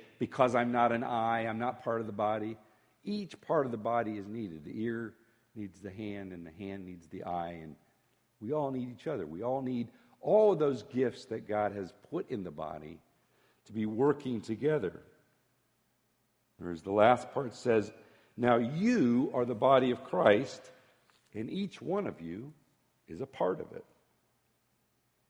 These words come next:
Now think about this. What if one of the primary reasons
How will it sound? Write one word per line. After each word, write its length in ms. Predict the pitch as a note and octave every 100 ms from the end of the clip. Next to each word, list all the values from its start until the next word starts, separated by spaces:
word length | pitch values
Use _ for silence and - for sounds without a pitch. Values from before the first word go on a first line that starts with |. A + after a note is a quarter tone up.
| _ _ _ _ _ _
Now 80 | D#3
think 240 | D#3 G#3 G3
about 260 | F#3+ D3
this. 460 | D3+ F2+ - - - _ _ _ _ _ _ _ _ _ _ _
What 140 | - F#3+
if 220 | A#3+ -
one 240 | D3+ F3+
of 100 | F#3+
the 80 | C3
primary 720 | - - C#3 E3+ F3+ D3 A#2+
reasons 720 | G#2+ G#2+ B2 D3 F#2+ F2+ F#2